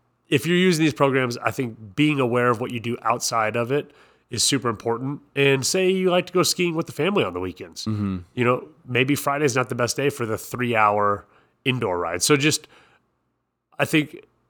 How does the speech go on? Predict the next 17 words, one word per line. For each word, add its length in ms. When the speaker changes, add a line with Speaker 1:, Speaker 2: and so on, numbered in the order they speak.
Speaker 1:
everyone 260
should 200
step 260
back 260
a 60
foot 340
or 80
two 280
when 140
you're 100
building 260
that 160
plan 280
and, 100
and 460
really 300
look 240